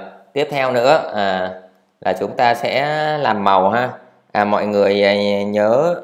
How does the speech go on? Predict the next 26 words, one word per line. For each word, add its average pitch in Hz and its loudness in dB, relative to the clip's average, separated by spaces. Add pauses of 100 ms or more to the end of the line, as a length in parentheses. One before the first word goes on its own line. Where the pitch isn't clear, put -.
à, 120 -8 (380)
không 127 -4
phải 98 0
nhớ 101 2
mà 131 0
ủng 92 -6
hộ 107 0
mình 104 -2
bằng 104 -2
cách 160 -6
là 101 0 (400)
vừa 110 0
coi 135 4
thì, 113 -2
à, 104 0 (180)
vừa 110 0
like 135 2
nha. 143 -2 (1120)
À, 107 -4
like 131 2
giúp 160 0
mình 120 -2
cái 139 0
video 131 2
này 123 0
nhé. 131 -4